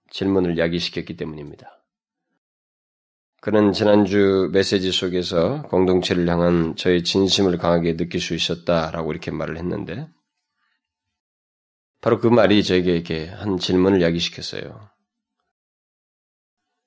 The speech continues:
그 질문은 "아, 우리 교회 성도들도 그랬을까?"라는 질문입니다. 다른 우리 교회 성도들도 그랬을까?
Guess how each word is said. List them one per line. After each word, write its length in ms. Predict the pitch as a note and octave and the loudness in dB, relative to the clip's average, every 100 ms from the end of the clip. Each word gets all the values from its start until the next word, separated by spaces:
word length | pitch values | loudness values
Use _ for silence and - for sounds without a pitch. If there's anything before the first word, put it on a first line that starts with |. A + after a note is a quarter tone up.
| _ - | _ -14
그 140 | - | -6
질문은 680 | F#2 F2+ F2 F2+ F2+ E3+ - _ _ _ _ _ _ _ _ _ _ _ - | 0 2 4 2 2 -2 -10 _ _ _ _ _ _ _ _ _ _ _ -12
"아, 80 | E2+ | -6
우리 200 | F2 A#2+ | -4 0
교회 100 | C3+ | 0
성도들도 760 | - B2+ B2 A#2+ G#2 G#2+ F#2+ | 0 2 2 2 0 -2 -2
그랬을까?"라는 1120 | F2+ F#2+ F#2+ - G2 - - C2 - E2 D#2+ D#2 | -4 -8 -6 -8 -10 -8 -8 -8 -10 -8 -10 -10
질문입니다. 680 | D#2+ D2+ C#2+ A#1+ - - _ _ _ _ _ _ _ _ _ _ _ _ _ _ _ _ - | -8 -8 -10 -16 -20 -20 _ _ _ _ _ _ _ _ _ _ _ _ _ _ _ _ -6
다른 240 | G2 G#2+ | 0 2
우리 180 | G2 G#2 | 2 2
교회 140 | G#2 | 2
성도들도 580 | G2+ G#2 G2 F#2+ F2+ F#2 | 2 0 -2 -2 -4 -8
그랬을까? 800 | F2 F2+ E2+ - D#2+ - - - | -8 -10 -10 -12 -14 -18 -20 -20